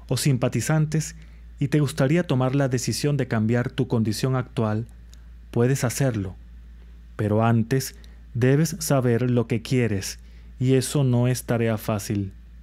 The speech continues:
Cuando logras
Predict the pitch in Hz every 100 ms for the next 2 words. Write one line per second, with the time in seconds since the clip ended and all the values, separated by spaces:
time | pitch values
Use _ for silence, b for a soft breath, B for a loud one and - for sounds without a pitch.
0 | - - - - - - - - - -
1 | - - - - - - - - - -
2 | 123 127 120 131 156 165 185